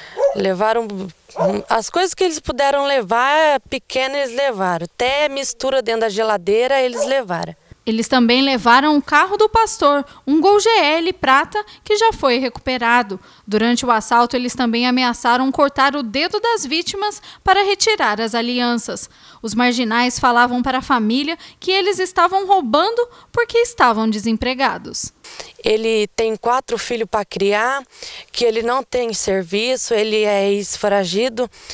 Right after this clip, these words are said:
Speaker 1: que ele não tinha serviço e que eles tinham que fazer isso porque senão a família dele também ia passar fome. Que ninguém dá serviço pra eles. E isso que eu fico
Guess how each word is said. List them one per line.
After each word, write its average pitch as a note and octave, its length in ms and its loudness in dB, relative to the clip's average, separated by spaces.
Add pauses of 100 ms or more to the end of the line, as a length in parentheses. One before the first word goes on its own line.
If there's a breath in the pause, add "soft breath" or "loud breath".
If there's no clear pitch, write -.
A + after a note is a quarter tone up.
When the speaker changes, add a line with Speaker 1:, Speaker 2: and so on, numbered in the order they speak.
(200 loud breath)
Speaker 1:
que A#3 80 -2
ele A3 160 0
não B3 180 -2
tinha A#3+ 220 -2
serviço A3+ 720 -2 (100)
e A3+ 140 -4
que - 200 -8
eles B3 560 -2
tinham E4 380 -2
que C4+ 100 -8
fazer A#3+ 340 -2
isso B3 340 -4
porque B3+ 260 -2
senão A#3+ 220 -4
a A#3 40 -2
família A#3 400 -4
dele G#3+ 240 -2
também A3 280 -4
ia A3+ 80 -2
passar A3+ 320 -2
fome. E3+ 380 -6 (960 loud breath)
Que A3 360 0
ninguém A3 360 0
dá A3 140 0
serviço A3+ 480 -2
pra A3+ 200 0
eles. F#3+ 460 -2
E A3+ 240 -2
isso C#4 180 -4
que - 80 -8
eu B3+ 100 0
fico C4+ 200 -6